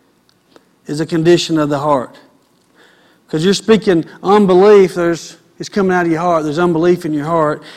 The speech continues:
And so, you know, talking negative. When somebody's always talking negative, that's unbelief.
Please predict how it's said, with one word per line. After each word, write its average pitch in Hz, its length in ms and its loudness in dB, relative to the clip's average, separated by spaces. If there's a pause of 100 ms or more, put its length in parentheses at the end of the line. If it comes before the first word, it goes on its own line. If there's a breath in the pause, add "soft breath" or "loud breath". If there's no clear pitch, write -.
(120 loud breath)
And 156 120 -8
so, 170 340 2 (300 loud breath)
you 175 140 -2
know, 165 100 2
talking 202 480 2
negative. 165 400 -2
When 151 120 -4
somebody's 202 380 0
always 208 480 4
talking 202 460 0
negative, 196 480 -2
that's 180 260 -2
unbelief. 196 800 -2